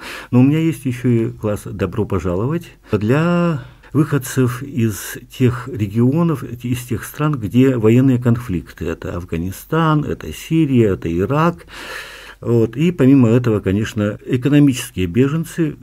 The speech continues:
кто, кто из Латвии, кто из Украины, кто из России. То есть, э, я обучаю их, э, в течение года немецкому языку, и потом они идут в регулярные классы. И у меня получается, вот почему я взялся за эту работу, вот тогда мне было интересно, я могу ли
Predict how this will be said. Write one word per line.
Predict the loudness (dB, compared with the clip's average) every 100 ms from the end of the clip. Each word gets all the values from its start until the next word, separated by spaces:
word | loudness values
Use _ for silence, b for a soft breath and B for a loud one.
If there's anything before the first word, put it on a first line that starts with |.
| -20
кто, | -6 -4 -4 -8 -20
кто | -6 -2
из | -2 0
Латвии, | 0 0 -2 -2 0 0
кто | -2 -10 -6 -4
из | -4 -6 -10
Украины, | -16 -14 -4 0 2 4 4 4 2
кто | 0 -4 -4
из | -4
России. | -4 -6 -2 0
То | 0
есть, | -2 -4 B B B -8
э, | -4 0 0
я | 2 2
обучаю | 0 -2 2 2 4
их, | 2 0 -4
э, | -10 -10 -12 -10
в |
течение | -6 0 2 4 2
года | 0 0 2
немецкому | 2 2 -2 -2
языку, | 0 0 0
и | 2
потом | 2 0 2
они | 4 6
идут | 4 2 -2
в | -4
регулярные | -2 0 2 0
классы. | -4 -6 -8 -12 B B B B 0
И | 4
у | 6
меня | 6
получается, | 4 0 -2 -2 -2 -4 -4 -4
вот | -4 -8 -8
почему | -6 -2 0
я | 2 2
взялся | 0 -4 -4 -4
за | -4
эту | -2
работу, | -2 0 0 0
вот | -2
тогда | -2 0
мне | 2
было | 2 4 2
интересно, | 0 0 0 0 -2
я | -4 -2
могу | 0 0
ли | 2 0